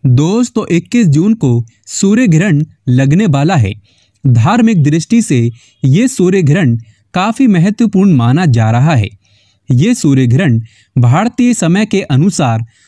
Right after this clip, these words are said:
सुबह नौ बजे के बाद से शुरू होकर तीन बजकर चार मिनट तक रहेगा।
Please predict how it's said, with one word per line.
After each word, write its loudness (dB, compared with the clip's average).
सुबह 0
नौ 0
बजे 0
के -2
बाद 0
से -2
शुरू -2
होकर 0
तीन 2
बजकर -2
चार 0
मिनट 0
तक -4
रहेगा। 0